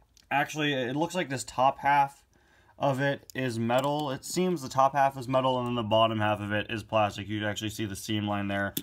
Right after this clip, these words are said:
where it switches from metal to plastic. I might be wrong, but I believe that's what they did. Got some, I believe, Japanese characters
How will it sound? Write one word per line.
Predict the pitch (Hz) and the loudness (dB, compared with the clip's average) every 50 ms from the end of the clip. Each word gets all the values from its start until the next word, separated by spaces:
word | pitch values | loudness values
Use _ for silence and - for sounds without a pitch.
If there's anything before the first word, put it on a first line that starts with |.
| - - - - _ | -10 -14 -20 -16 _
where | - 131 131 | -4 -2 -2
it | 123 110 | -2 -4
switches | - 117 113 107 113 113 107 | -4 -6 -6 -4 -4 -4 -6
from | - - 117 117 113 107 104 104 | -4 -2 -2 0 0 0 0 0
metal | 107 107 110 110 104 104 | 0 0 0 0 -2 -4
to | - 107 | -6 -10
plastic. | - - 113 107 107 107 117 113 - | -4 -2 0 0 0 -2 -4 -4 -2
I | 117 | -2
might | 120 123 139 147 151 - | -2 0 0 -2 -2 -2
be | 131 123 117 | -2 -2 0
wrong, | 113 120 117 113 110 107 | 0 2 0 0 0 0
but | 104 104 | -2 -2
I | 110 | -2
believe | 110 110 110 110 113 113 117 120 117 117 117 107 92 | -2 -2 -2 -2 -2 -2 -2 -2 -2 -2 -4 -4 -4
that's | 107 107 107 - - | -6 -6 -6 -6 -10
what | 110 107 | -8 -6
they | - 117 | -4 -4
did. | 110 110 139 151 151 151 151 151 - _ _ _ _ _ _ _ - | -2 -2 -2 -2 -2 -2 -4 -8 -12 _ _ _ _ _ _ _ -4
Got | - 143 143 135 - - - - | 0 2 2 2 2 0 -4 -10
some, | - - 143 143 135 131 131 131 131 131 - _ _ _ _ _ _ _ _ _ _ _ _ _ _ _ _ - - | -6 -2 0 2 2 2 0 -2 -4 -6 -10 _ _ _ _ _ _ _ _ _ _ _ _ _ _ _ _ -6 -2
I | 123 | 0
believe, | 120 127 127 127 113 | 2 2 2 2 2
Japanese | 107 127 127 123 123 123 127 120 107 | 4 4 4 4 4 0 -2 -2 -2
characters | - - 127 123 123 113 117 127 123 120 113 107 | 0 0 2 2 2 2 2 0 0 0 0 -4